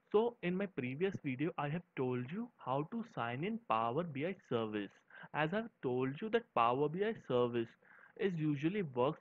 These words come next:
on an Internet Explorer. That means it's a landing page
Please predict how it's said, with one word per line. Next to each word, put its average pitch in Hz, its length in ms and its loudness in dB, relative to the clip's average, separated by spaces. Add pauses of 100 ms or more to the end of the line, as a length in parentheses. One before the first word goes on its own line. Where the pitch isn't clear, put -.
on 151 140 -4
an 190 180 -6
Internet 139 580 -2
Explorer. 117 600 0
That 127 220 2 (100)
means 226 300 -6 (180)
it's 139 260 -2
a 202 60 -2
landing 139 480 0
page 196 220 -2